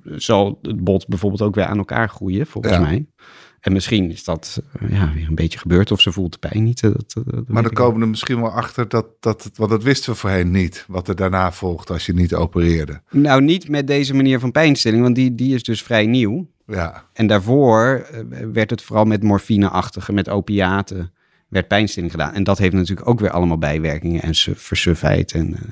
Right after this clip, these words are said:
Speaker 1: eh,
Speaker 2: Ja, en, en
Speaker 1: en
Speaker 2: ook wel kans dat je eerder overlijdt,
Speaker 1: ook kans
Speaker 2: waarschijnlijk.
Speaker 1: dat je eerder overlijdt, ja.
Speaker 2: Goed, maar d-, dit is dus dertien procent. Dat, dat, was dat meer dan ze hadden verwacht?
Speaker 1: Ja, ja.
Speaker 2: Oké.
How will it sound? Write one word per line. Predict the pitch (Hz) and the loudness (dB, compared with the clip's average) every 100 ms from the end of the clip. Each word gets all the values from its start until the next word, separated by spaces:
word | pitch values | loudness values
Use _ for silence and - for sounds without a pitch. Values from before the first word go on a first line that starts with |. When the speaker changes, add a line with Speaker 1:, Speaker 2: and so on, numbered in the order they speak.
| 98 | -8
Speaker 1:
eh, | 104 90 | -2 0
Speaker 2:
Ja, | 80 73 | 0 -6
en, | - 87 - | -6 -6 -4
en | 90 85 80 80 | 0 2 2 -2
Speaker 1:
en | - | -2
Speaker 2:
ook | 95 90 | -2 0
wel | 87 85 | 0 0
kans | - 85 80 | 0 -2 0
dat | 85 - | -2 -2
je | 85 | 0
eerder | 85 82 | 0 0
overlijdt, | 80 85 78 73 | -4 -6 -6 0
Speaker 1:
ook | 98 76 | 2 4
kans | 85 | 2
Speaker 2:
waarschijnlijk. | 87 90 | 2 -2
Speaker 1:
dat | 78 | -4
je | 80 | -4
eerder | 76 78 | -4 -4
overlijdt, | 82 80 78 - | -4 -2 -2 -2
ja. | 82 - | -4 -6
Speaker 2:
Goed, | - 117 90 | 0 2 4
maar | 113 113 | 2 2
d-, | 117 | 0
dit | 143 147 | -2 0
is | 147 - | -2 -2
dus | 127 110 | -4 2
dertien | 135 135 123 | 0 0 -4
procent. | 113 - 110 156 | -8 -4 -4 -2
Dat, | 156 - | -6 -2
dat, | 113 - _ _ 78 87 | -2 -2 _ _ -14 -12
was | 117 120 127 | -10 0 2
dat | 127 87 | 2 4
meer | 98 131 | 6 6
dan | 160 160 | 4 0
ze | 156 | 0
hadden | 147 143 | -2 -4
verwacht? | 135 135 120 | -6 -2 0
Speaker 1:
Ja, | 120 101 - _ _ _ - | 0 -2 -14 _ _ _ -6
ja. | 113 107 | 0 0
Speaker 2:
Oké. | 82 113 | 0 -4